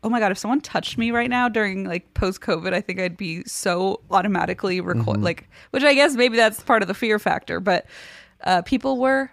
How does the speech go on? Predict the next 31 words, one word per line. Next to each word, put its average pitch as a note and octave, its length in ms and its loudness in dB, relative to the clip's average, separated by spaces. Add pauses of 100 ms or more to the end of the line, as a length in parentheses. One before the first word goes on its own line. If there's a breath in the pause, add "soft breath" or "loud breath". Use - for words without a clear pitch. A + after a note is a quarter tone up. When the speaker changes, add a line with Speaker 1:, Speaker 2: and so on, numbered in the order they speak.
(100)
Speaker 1:
so - 480 2
distraught A#3 680 0
that - 140 -2
people G#3 280 -6
weren't G3 220 -2
getting F#3+ 260 -2
grabbed F#3 560 2
or F#3 80 -2
pushed - 480 -2
or, E3+ 120 -4
like, D#3+ 400 -8 (520 soft breath)
shoved F3 580 0
or F3 80 -4
their - 140 -4
hair G3 280 0
pulled. F3+ 440 0 (140)
I, - 300 -10 (380)
I A3 120 6
don't, - 420 2
Speaker 2:
<laughs> - 80 -2
Speaker 1:
I'm, A#3+ 300 2
I'm B3 140 4
telling F4+ 400 2
you. F3+ 220 0
Speaker 2:
I A#2 160 4
mean, G#2+ 520 2 (200)
if B2+ 300 2
you D3+ 180 8
take B2+ 300 4
that A#2 240 6
review G#2+ 600 4